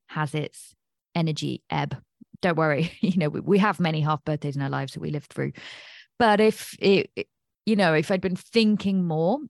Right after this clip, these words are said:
and predicting more, and I'd really seen that Poppy had a super stellium in Libra,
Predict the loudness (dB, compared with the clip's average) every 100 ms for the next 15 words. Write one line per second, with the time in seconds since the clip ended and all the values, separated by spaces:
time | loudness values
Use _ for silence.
0 | -8 -8 -4 -4 -2 -4 -4 -6 -4 -4
1 | -4 -2 -2 -4 -8 -8 -2 0 2 2
2 | 2 0 -2 -2 -2 -2 -4 _ _ _
3 | -4 -2 2 2 2 -2 -4 0 2 2
4 | 0 -2 -2 0 -2 -4 -4 -4 -4 -4
5 | -2 -2